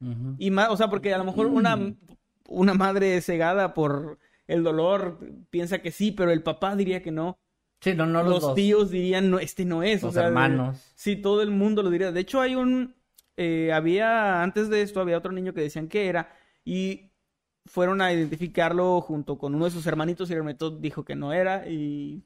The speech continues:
Speaker 2: y ellos dijeron que no era. Entonces, también está un poquito raro eso. Este niño sí se parecía más.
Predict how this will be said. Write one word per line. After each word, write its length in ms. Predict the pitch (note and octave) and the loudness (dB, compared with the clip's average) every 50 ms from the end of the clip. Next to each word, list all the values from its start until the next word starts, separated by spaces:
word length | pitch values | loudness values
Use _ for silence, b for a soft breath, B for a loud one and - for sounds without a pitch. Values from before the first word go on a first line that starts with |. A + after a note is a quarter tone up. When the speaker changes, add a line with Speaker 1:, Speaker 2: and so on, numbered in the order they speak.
| _ _ | _ _
Speaker 2:
y 160 | F#3+ D3+ D#3 | -6 -2 -2
ellos 140 | D#3+ E3+ D#3+ | 0 0 -2
dijeron 220 | D#3 D#3+ D#3+ D#3 | -4 -4 -6 -4
que 80 | C#3+ D3 | -4 -4
no 160 | C#3+ C#3+ E3 | -4 0 0
era. 300 | G3 F#3+ D#3+ C#3+ - _ _ _ _ _ _ _ _ _ _ _ _ _ _ _ _ _ _ _ _ _ _ _ _ _ _ _ _ - | 0 0 0 -4 -8 _ _ _ _ _ _ _ _ _ _ _ _ _ _ _ _ _ _ _ _ _ _ _ _ _ _ _ _ -8
Entonces, 440 | D#3+ D#3+ - E3 E3 F3 G3 F3+ - | -8 -6 -4 -4 -4 -4 -6 -6 -4
también 380 | F3+ D#3+ E3+ E3 D#3+ E3+ F#3 | -4 -4 0 0 0 0 0
está 160 | F#3 - - G3 | -4 -4 -6 -6
un 100 | F#3 - | -6 -6
poquito 960 | F#3 E3+ - F3+ E3 - F#3 F3 E3 D#3+ D3+ C#3+ C#3+ C#3 C#3 C#3 C#3 C#3+ - | -10 -14 -14 -18 -12 -10 -8 -6 -4 -4 -6 -6 -6 -8 -10 -10 -14 -16 -16
raro 480 | - D#3+ C#3+ - - E3+ E3+ E3 E3+ F3+ | -16 -14 -10 -6 -4 -2 -2 0 0 -2
eso. 140 | G#3 G3 G3 | -2 -2 -4
Este 180 | G3 - B3+ | -2 0 0
niño 180 | B3 B3 C4 B3 | 0 0 -2 -2
sí 80 | A3 G#3+ | -2 -4
se 80 | A3 G3+ | -4 -4
parecía 340 | - C#3+ C#3 C#3 - D3 C#3 | -4 -6 -6 -6 -6 -8 -6
más. 320 | D3 F3+ F3+ E3 - - | -4 -4 -4 -4 -8 -12